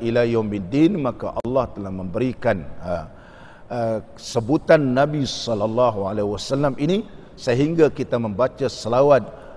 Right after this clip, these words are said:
ah, Allahumma salli ala sayyidina Muhammadin fil awwalin, wa salli wa sallim ala sayyidina Muhammadin fil akhirin, wa salli wa sallim ala sayyidina Muhammadin fil mala'il a'la ila yaumiddin.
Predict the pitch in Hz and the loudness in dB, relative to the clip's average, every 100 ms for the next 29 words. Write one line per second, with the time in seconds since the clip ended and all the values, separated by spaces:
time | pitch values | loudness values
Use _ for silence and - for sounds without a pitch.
0 | - 104 92 - 117 113 135 127 107 - | -10 -6 -6 -6 -2 2 2 2 -2 -4
1 | 127 135 123 113 117 110 - - 110 107 | -4 -2 -4 -4 -2 -2 -4 -6 -6 -2
2 | 123 139 120 110 104 95 131 127 117 110 | 0 0 2 0 -2 -4 -4 -2 -2 -2
3 | 98 117 110 127 131 135 151 147 - - | -4 -4 0 2 4 6 6 4 0 -14
4 | - 92 - - 135 120 117 110 - - | -8 -6 -4 2 2 4 2 0 -2 -4
5 | 131 123 113 101 113 104 - 120 117 120 | -2 -2 -2 -2 -2 -2 -4 -2 -2 -2
6 | 117 110 98 - 123 113 - 117 113 127 | -2 -2 -4 -4 -2 -4 -4 -4 2 2
7 | - 139 156 151 - - - 90 - 123 | 2 2 4 2 -4 -12 -8 -8 -4 -2
8 | 131 113 110 - 120 123 110 95 117 104 | 0 2 0 0 -2 -2 -2 0 0 0
9 | - 117 107 113 127 120 117 113 107 98 | -2 -2 0 0 0 2 2 0 -2 -4
10 | 139 135 123 110 - 113 101 101 123 135 | -4 -2 -2 -2 -2 -2 -2 0 2 0
11 | 123 113 104 107 117 110 110 127 117 113 | -2 -4 -4 -4 -2 -2 0 2 4 4
12 | 110 107 90 104 | 2 0 -2 -4